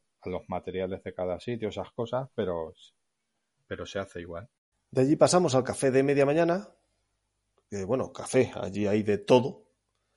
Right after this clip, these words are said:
Speaker 2: La, una comunicación comercial de A K Software, pues otra vez más, el Akaverso sale a juego, eh, vemos la integración con paisajismo, con líneas de ferrocarril, con, con todo el entorno.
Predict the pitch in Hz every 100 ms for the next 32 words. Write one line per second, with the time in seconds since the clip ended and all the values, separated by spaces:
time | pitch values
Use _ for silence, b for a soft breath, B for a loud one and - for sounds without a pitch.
0 | _ _ _ _ _ _ _ - 113 107
1 | 104 95 92 - _ _ _ _ _ 156
2 | 156 143 135 139 131 123 143 143 135 127
3 | 175 147 110 117 113 160 143 117 95 -
4 | _ - - - - - 120 117 110 104
5 | 117 127 - 101 98 98 101 107 127 -
6 | 131 120 123 123 117 117 113 175 175 175
7 | 196 - _ _ _ _ - - 98 110
8 | 107 107 101 101 - 113 - 113 101 143
9 | 143 135 120 107 101 98 - 170 139 127
10 | 135 139 123 107 104 101 117 107 104 113
11 | 98 98 - - 147 165 131 117 113 -
12 | _ _ _ _ 110 98 143 139 131 123
13 | 156 147 220 190